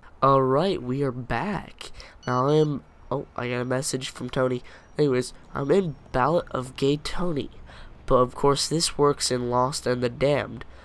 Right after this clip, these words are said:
So don't worry about that. It, it works for both. So how to check, you hit F three. Brings up this menu here. Let me, let me move it over to the concrete so you can see.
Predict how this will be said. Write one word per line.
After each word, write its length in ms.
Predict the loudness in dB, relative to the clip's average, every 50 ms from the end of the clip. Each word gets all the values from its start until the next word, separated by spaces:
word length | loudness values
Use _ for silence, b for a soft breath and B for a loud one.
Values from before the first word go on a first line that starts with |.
| B B B
So 400 | -8 -4 -2 0 2 2 0 0
don't 280 | 0 0 0 2 4
worry 180 | 4 6 6 6
about 240 | 6 4 2 2 0
that. 240 | -2 -4 -2 -2
It, 100 | -2 -2 -2 -4 -4 -4
it 120 | -4 -2
works 240 | -2 -2 -4 -4 -8
for 100 | -12 -6
both. 320 | -4 -2 -2 -2 -4 -8 B B B B B B B B
So 340 | -8 -2 2 2 2 2 2 -2 -8 -12 -8
how 140 | -4 0
to 80 | 0 0
check, 540 | 0 0 -4 0 0 0 0 0 -4 -8 -8
you 80 | -6
hit 240 | -4 -4 -6 -6 -6 -8
F 140 | -8 -8
three. 400 | -8 -4 -2 0 0 0 -2 -4 -10 B B B B B B B B B B B B -18
Brings 360 | -14 -6 -6 -4 -4 -2 -2 -2
up 160 | -2 -2 -2
this 220 | -4 -4 -4 0
menu 320 | 0 0 0 0 -2 -4 -2
here. 180 | -2 -2 -2
Let 140 | -2 -2 -2
me, 200 | -4 -4 -6 -8 -12 -18 -20 -18 -12
let 100 | -10 -10
me 160 | -8 -8 -10 -12 -14 -8
move 240 | -4 -2 -2 0 0
it 60 | 0
over 220 | 0 0 0 0
to 40 | -4
the 80 | -6 -8
concrete 540 | -8 -8 -8 -8 -8 -6 -4 -4 -4 -4
so 100 | -6 -10
you 60 | -10 -10
can 100 | -8 -8
see. 220 | -4 -4 -4 B